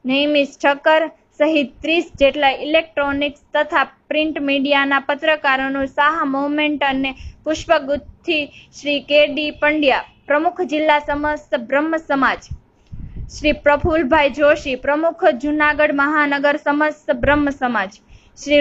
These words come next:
રૂપલબેન લખલાણી, પ્રમુખ જિલ્લા મહિલા પાંખ, મેહુલ દવે, પ્રમુખ જિલ્લા યુવા પાંખ દ્વારા સન્માન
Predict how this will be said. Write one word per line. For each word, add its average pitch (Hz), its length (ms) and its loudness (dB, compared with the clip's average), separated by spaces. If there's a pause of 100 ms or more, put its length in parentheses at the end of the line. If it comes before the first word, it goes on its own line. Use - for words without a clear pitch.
રૂપલબેન 302 640 2
લખલાણી, 294 680 2
પ્રમુખ 311 320 -2 (120)
જિલ્લા 294 360 2
મહિલા 285 400 2 (140)
પાંખ, 277 340 0 (580)
મેહુલ 330 420 2
દવે, 320 220 4 (140)
પ્રમુખ 330 340 -2 (140)
જિલ્લા 294 280 2 (120)
યુવા 294 260 2 (120)
પાંખ 285 260 0
દ્વારા 302 400 2
સન્માન 320 340 -2